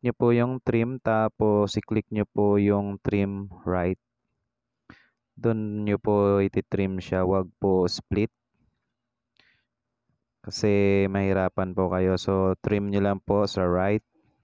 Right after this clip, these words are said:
Ayan. Click nyo lang po isa-isa and then trim nyo po. Okay, try natin i-play. Okay. Para po sabay-sabay silang mag-fade.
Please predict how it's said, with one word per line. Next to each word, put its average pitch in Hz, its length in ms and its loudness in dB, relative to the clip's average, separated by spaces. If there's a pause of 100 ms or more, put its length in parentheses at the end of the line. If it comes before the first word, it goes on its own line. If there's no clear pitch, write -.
(160)
Ayan. 95 480 -4 (880)
Click 120 240 -4
nyo 117 80 2
lang 113 160 0
po 107 160 0
isa-isa 104 720 0
and 98 160 -6
then 98 480 -4 (1040)
trim 104 240 0
nyo 98 160 0
po. 90 240 -2 (1400)
Okay, 87 480 -2
try 104 160 0
natin 95 400 -2
i-play. 123 480 0 (2000)
Okay. 98 880 -2 (1900)
Para 123 320 0
po 117 240 2
sabay-sabay 107 800 0
silang 98 320 -2
mag-fade. 90 640 -2